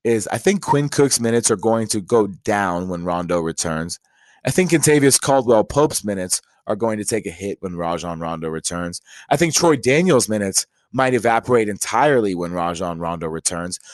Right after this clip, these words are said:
but I don't think you can take Alex Caruso off the court. And Avery Bradley, it sounds like for now, is going to remain in the starting lineup, at least temporarily.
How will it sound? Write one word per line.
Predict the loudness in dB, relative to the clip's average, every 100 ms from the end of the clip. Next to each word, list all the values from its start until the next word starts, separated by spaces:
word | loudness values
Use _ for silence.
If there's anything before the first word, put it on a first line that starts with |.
| -12 0
but | 0
I | 2
don't | 2 2 2
think | 0 0
you | -2
can | -2
take | 0 -2 0
Alex | 0 2 0
Caruso | -2 2 2 4 4
off | 4 2 -2
the |
court. | -6 -4 -6 -10 _ _ _ _ _ _ _ _ _ _ _
And | -6 -2
Avery | 0 2 2
Bradley, | 2 2 2 0 -2 -6 -8 _
it | -6 -2
sounds | 0 0
like | -2 -2
for | -4
now, | -2 0
is | 0
going | -2 -4
to | -4
remain | -4 -4 -4
in | -4
the | -4
starting | 0 0 -2
lineup, | -6 -6 -6 -8
at | -8
least | -6 -4 -6
temporarily. | -8 -6 -2 0 -2 -6